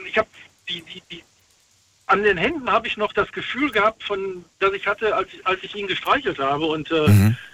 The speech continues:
Speaker 1: ja, und dieses, dieses Glücksgefühl, das da durch mich gezogen ist, das hatte ich dann, das hatte ich auch noch. Und, ähm, seit dem Augenblick habe ich auch nie wieder von ihm geträumt.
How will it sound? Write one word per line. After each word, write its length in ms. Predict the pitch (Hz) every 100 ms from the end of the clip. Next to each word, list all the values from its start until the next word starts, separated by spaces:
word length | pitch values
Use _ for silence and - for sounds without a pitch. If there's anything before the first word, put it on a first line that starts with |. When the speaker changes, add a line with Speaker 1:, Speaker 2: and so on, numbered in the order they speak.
| -
Speaker 1:
ja, 60 | 160
und 160 | 156 165
dieses, 260 | 165 -
dieses 280 | 170 160 156
Glücksgefühl, 640 | 202 330 - - - 175
das 120 | 160 -
da 120 | 165
durch 200 | 165 170
mich 100 | 190
gezogen 360 | 175 - 190 202
ist, 100 | - -
das 160 | 170 -
hatte 160 | 202 220
ich 80 | -
dann, 260 | 196 165 175
das 160 | 165
hatte 160 | 185 196
ich 100 | -
auch 220 | 220 -
noch. 260 | 151 202 - _ - - - - _ _ -
Und, 260 | 180 180 175
ähm, 300 | 147 151 151 135 131
seit 260 | 170 233 226
dem 220 | 240 170
Augenblick 420 | 196 208 196 226 - - _ _ _ _ _ _ _ _ _ _ _ _ -
habe 240 | - 185
ich 80 | 190
auch 100 | 165
nie 160 | 214 208
wieder 180 | 202 -
von 140 | 185
ihm 100 | 190
geträumt. 380 | 170 151 107